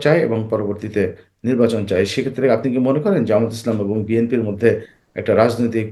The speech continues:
আহ, আহ, ভুল বোঝাবুঝির সৃষ্টি হবে কিংবা, আহ, মানে, একটা,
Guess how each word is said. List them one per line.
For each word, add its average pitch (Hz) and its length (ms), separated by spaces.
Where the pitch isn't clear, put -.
আহ, 107 60
আহ, 65 640
ভুল 123 160
বোঝাবুঝির 113 520
সৃষ্টি 120 340
হবে 110 200
কিংবা, 127 460
আহ, 85 960
মানে, 113 160
একটা, 110 520